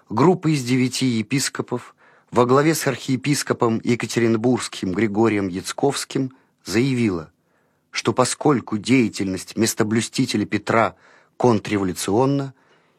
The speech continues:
и с арестом его церковь лишилась управления, то они организуют высший временный церковный совет. Одновременно митрополиту Агафангелу,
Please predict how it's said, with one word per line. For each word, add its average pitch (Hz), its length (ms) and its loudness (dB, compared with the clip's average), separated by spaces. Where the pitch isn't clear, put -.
и 131 80 2
с - 120 2
арестом 147 460 4
его 107 220 -2
церковь 113 540 -2
лишилась 101 500 -2
управления, 117 760 0
то 143 80 4
они 180 160 6
организуют 170 560 2
высший 160 460 2
временный 135 500 2
церковный 104 640 -2
совет. 85 560 -6
Одновременно 151 680 2
митрополиту 139 680 0
Агафангелу, 113 800 -2